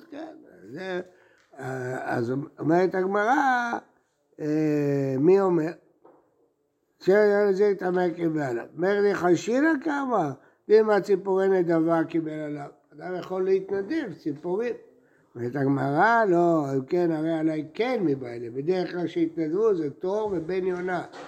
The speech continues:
כן. ואילו פה זה ציפורים, שני תורים. אז לכן לא הגיוני שזה ציפורי נדבה. היה אומר כן. ודילמה הרי עליי ציפורי מצורע, כמה? כגון שהיה נזיר עובר לפניו.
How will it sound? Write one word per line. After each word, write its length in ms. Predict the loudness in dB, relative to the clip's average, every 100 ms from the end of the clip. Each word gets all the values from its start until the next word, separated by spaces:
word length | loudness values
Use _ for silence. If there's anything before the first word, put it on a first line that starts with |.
| -18 -6
כן. 280 | 2 4 2 -2 -16 -20 -18 -4
ואילו 360 | 0 2 2 0
פה 520 | -2 0 2 2 0 -2 -6
זה 280 | -6 -6 -6
ציפורים, 540 | -4 -4 -4 -4 -4
שני 300 | -4 -2 -2 0
תורים. 420 | 0 2 0 0 -10 _ _ _ _
אז 160 | -10 -8
לכן 540 | -6 -4 0 0 0 -2 -4
לא 280 | -2 0 2
הגיוני 420 | 2 2 2 2
שזה 360 | 0 -2 0 0
ציפורי 580 | 0 -4 0 2 4 2
נדבה. 340 | 0 -2 -4
היה 160 | -2 0
אומר 240 | 2 2 0 2
כן. 260 | 4 4 2 -10 _ _ _ _ _ _ _ _ _ _ _
ודילמה 600 | 6 8 8 6 4 2
הרי 120 | 4
עליי 260 | 4 2 2
ציפורי 500 | 2 0 0 0 2
מצורע, 640 | 2 0 -2 0 -2 -4 -10 -18
כמה? 400 | -12 -10 -10 -12 -14 -20 _ _ _ _ _ _ _ -2
כגון 640 | 0 4 6 6 4 2
שהיה 220 | 0 0
נזיר 360 | 0 0 0 0
עובר 320 | 0 0 -2
לפניו. 600 | -2 -6 -10 -10 -10 -12